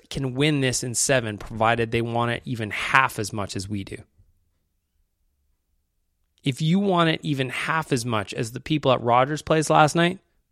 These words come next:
that game is ours. And that's the challenge for the Edmonton Oilers. I'm not saying they're happy about losing, but man,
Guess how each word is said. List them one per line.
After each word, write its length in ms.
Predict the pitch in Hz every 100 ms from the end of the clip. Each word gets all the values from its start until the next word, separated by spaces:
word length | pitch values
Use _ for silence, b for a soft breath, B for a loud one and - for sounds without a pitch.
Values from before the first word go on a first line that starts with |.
| _
that 220 | 139 139
game 240 | 147 143 135
is 80 | 113
ours. 320 | 101 87 - _ _ _ _ _ _ _ _ _ _ _ -
And 100 | 127
that's 220 | 143 -
the 80 | 139
challenge 420 | - 131 120 107
for 100 | 117
the 120 | 113
Edmonton 340 | 107 107 -
Oilers. 340 | 98 92 85 - _ _ _ _ _ _ _ _ _ _ _ _ _ -
I'm 80 | 262
not 140 | 330
saying 200 | 147 127
they're 80 | 101
happy 320 | - 123 127
about 220 | 101 95
losing, 340 | 101 165 101 - _ _ _ _ _ _ _ _ _ -
but 140 | - 101
man, 320 | 143 151